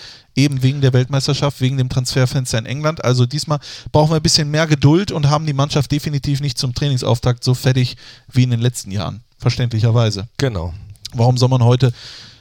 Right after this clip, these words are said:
Speaker 1: äh, das Doppelte zahlen, wenn's in vier Wochen, äh, günstiger ist, ne?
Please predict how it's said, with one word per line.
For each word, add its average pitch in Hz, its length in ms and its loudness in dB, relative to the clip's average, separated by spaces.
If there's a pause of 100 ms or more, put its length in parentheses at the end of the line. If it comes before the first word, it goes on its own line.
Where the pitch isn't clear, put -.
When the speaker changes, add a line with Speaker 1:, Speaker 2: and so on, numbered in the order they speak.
(300)
Speaker 1:
äh, 117 320 4
das 117 220 2
Doppelte 139 360 2
zahlen, 135 360 0
wenn's 127 200 0
in 120 240 -4
vier 139 240 2
Wochen, 123 400 4
äh, 113 360 -4 (220)
günstiger 120 460 -2
ist, - 300 -4 (140)
ne? 131 180 0